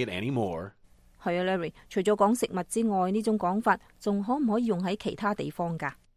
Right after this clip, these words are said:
Speaker 1: Well, we are now watching a D V D. If I don't let you use the remote control, then I'm hogging the remote.
Speaker 2: 哦，如果你係一個人攞住遙控器，唔畀我用，噉你就係 hogging the remote.嘿，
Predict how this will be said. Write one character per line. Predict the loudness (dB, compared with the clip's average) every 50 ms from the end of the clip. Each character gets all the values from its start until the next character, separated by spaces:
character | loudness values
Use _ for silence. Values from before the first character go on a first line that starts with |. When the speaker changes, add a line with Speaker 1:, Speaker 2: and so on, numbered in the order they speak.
| _ -20 -6 2
Speaker 1:
Well, | 6 6 8 8 6 2 -2 -20 -20 -12
we | -8 -4 0 2
are | 2 2 2
now | 0 0 2 2 4
watching | 4 4 4 2 2 -2 -2 -2
a | -2 -2
D | 0 0 0 0
V | 0 -4 -6 -6
D. | -6 -4 -4 -4 -4 -6 -10 -18 -20 -20 -20 -20 -20 -20 -20 -20 _ 0
If | 0 0 0 2
I | 0 2
don't | 2 2 2
let | 0 -2 -2 -2 -6
you | -6 -4
use | -4 -4 -4 -2
the | 0 2
remote | 2 2 2 2 0 0 -2
control, | -6 -6 -2 2 2 4 4 2 2 -2 -8 -8 -10 -20 -20 -20 -20 -10 -2
then | 0 0
I'm | 2 2 0 -2 -4
hogging | -4 2 4 6 6 6 4 0 -2 0
the | 0 0
remote. | 0 2 0 0 0 -2 -4 -6 -16 -20 _ _ -20 -20 -20 -20 -16 -6
Speaker 2:
哦， | -2 2 2 4 4 4 2 2
如 | 0 2
果 | 4 4 6
你 | 6 4 4
係 | 2
一 | 2 2 0
個 | -2 2 4 6 6
人 | 6 4 2 0 0
攞 | 0 0 0
住 | 2 0
遙 | -2 0 0 -2 0
控 | 2 2 2 4 4
器， | 4 4 4 2 0 -4 -20 -16 -4
唔 | -2 0 0 2
畀 | 4 4 4 4 4
我 | 4 4 4
用， | 4 4 2 2 -4 -12 -20 -14 -2
噉 | 0 2 2
你 | 4 2 2 2
就 | 2 0
係 | 0 0 0 -2 -4 -6 -12 -14 _ -2
hogging | -2 0 0 0 -2 0 0 2
the | 0 0
remote. | 2 2 2 4 4 4 2 0 -2 -8 -20 _ _ _ _ -20 -20 -20 -20 -20 -18 -6 0
嘿， | 2 2 2